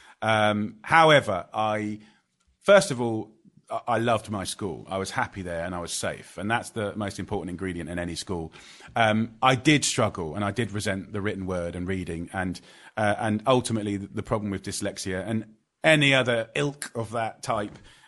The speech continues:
is if you don't quite learn like all the other kids, and if they can't help you thrive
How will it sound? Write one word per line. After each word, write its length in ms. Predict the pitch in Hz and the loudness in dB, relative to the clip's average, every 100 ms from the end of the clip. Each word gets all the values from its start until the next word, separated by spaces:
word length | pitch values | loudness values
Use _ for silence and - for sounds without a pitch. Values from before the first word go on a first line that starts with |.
| - | 4
is 380 | 127 120 - - | 4 4 -2 0
if 200 | 131 - | -2 0
you 120 | 175 | 4
don't 240 | 160 147 | 8 8
quite 260 | 143 127 120 | 6 4 4
learn 340 | 120 120 104 | 4 4 4
like 180 | 104 104 | 0 -2
all 100 | 107 | -2
the 100 | 101 | -2
other 140 | 101 95 | -2 -4
kids, 460 | - 92 90 - - - - - | -6 -6 -6 -10 -12 -20 -20 -4
and 220 | 110 107 | -2 0
if 580 | 107 101 - - - - 101 | -2 -6 -16 -20 -20 -16 -4
they 180 | 104 95 | -2 -2
can't 480 | - - 107 101 - _ - _ - - 117 - - - _ _ - | -6 -6 -4 -6 -12 _ -20 _ -20 -20 -20 -20 -20 -20 _ _ -6
help 380 | - 156 156 - | 2 2 2 -6
you 80 | |
thrive 640 | 101 - 90 64 87 - | -6 -2 -2 -4 -8 -14